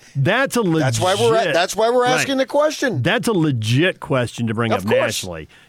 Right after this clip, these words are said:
Speaker 1: You know?
Speaker 2: Until they get to the point.
Speaker 1: Right. You know, these other guys have the championship pedigree and championship experience, and you can, you know, like whichever of the teams you like, but there's multiple Lakers, Clippers, Nets sitting out there, and you don't have that.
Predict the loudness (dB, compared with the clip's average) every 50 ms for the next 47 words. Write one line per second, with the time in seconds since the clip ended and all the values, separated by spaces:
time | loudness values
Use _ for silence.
0 | -6 -4 -2 0 2 2 2 2 2 2 2 0 0 0 -2 0 0 0 -2 -2
1 | -2 -2 0 0 2 2 2 -2 -2 -2 -2 0 0 -2 -2 _ _ _ _ _
2 | _ -20 _ _ -4 -2 0 2 2 2 2 2 2 2 2 2 2 0 0 0
3 | 0 -2 -2 -2 -2 -2 -2 -2 -4 -4 -4 -2 0 0 0 0 0 -2 -4 -2
4 | 0 0 0 0 0 -2 -2 -2 -2 -2 -4 -2 -2 0 0 -2 -4 -4 -6 -6
5 | -6 -8 -10 -12 -10 -8 -6 -6 -4 -6 -6 -6 -8 -8 -6 -4 -2 -2 -2 -2
6 | -2 -2 -2 -2 -4 -6 -6 -6 -8 -8 -8 -10 -12 -10 -6 -4 -4 -4 -4 -4
7 | -6 -4 -2 -2 -2 -2 -2 -4 -6 -6 -8 -6 -4 -2 -2 -2 -2 -4 -4 -6
8 | -4 -2 -2 -2 -4 -6 -8 -10 -8 -6 -6 -6 -4 -2 0 0 0 0 -2 -4
9 | -4 -4 -4 -4 -4 -4 -4 -6 -6 -6 -6 -10 -10 -10 -10 -8 -8 -8 -8 -8
10 | -10 -6 -4 -4 -4 -4 -6 _ -12 -12 -12 -10 -8 -6 -6 -6 -6 -6 -8 -10
11 | -8 -8 -10 -10 _ _ -20 -20 -20 -20 _ _ _ -8 -6 -4 -2 -2 -2 -2
12 | -2 -2 0 0 0 0 0 -2 -2 -2 -2 -4 -4 -8 -12 -18 -18 -20